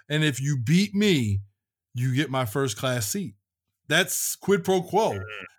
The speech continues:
Speaker 1: You give me your maximum effort, I give you my first class seat. And it's open to anybody, whoever gets it. Um,
Speaker 2: Oh, yeah.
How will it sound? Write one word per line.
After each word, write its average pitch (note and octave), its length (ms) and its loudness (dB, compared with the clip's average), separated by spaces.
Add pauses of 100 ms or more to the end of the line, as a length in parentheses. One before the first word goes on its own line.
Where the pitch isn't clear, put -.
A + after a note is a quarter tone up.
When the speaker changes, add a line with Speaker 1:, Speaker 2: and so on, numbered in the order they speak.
(280)
Speaker 1:
You D#3+ 320 2
give F#3 360 0
me G#3 160 2
your F#3+ 260 4
maximum D3+ 760 0
effort, A2+ 440 -4 (560)
I F3 400 -2
give F3 320 0
you E3 240 0
my C#3+ 220 -4
first C#3+ 340 -6
class B2+ 320 -6
seat. D3+ 420 -6
And E3+ 160 2
it's E3+ 180 0 (100)
open F#3 340 2
to E3 80 2
anybody, C#3 840 2
whoever E3 360 -2
gets C#3+ 360 -4
it. F#2+ 120 -10 (640)
Um, C3+ 300 2
Speaker 2:
Oh, A2 180 2
yeah. A2 140 0